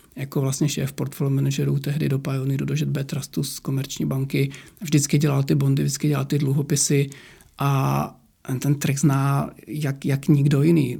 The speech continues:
Posledních sedm let byl hodně smutný tím, jak máte nulový, nebo jsme měli nulový úrokový sazby, tak, tak ten trh vám vlastně se tady, eh,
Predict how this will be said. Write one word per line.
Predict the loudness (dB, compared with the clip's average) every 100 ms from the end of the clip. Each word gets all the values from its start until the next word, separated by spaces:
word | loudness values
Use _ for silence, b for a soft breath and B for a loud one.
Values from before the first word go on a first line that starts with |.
| -6
Posledních | -2 2 4 6 4
sedm | 4 6 6
let | 4
byl | 4
hodně | 4 4 2
smutný | 2 2 2 2
tím, | 2
jak | 2
máte | 2 2 2
nulový, | 2 2 2 0 0
nebo | 0 4
jsme | 4
měli | 4 2 2
nulový | 2 2 2
úrokový | 2 2 2 2 2
sazby, | 0 0 0 0
tak, | 0 -4 -8 B B B B
tak | -6 0
ten | 2 2
trh | 2 2
vám | 2 2
vlastně | 2 2 2
se | 0 -2 -2
tady, | 0 2
eh, | 2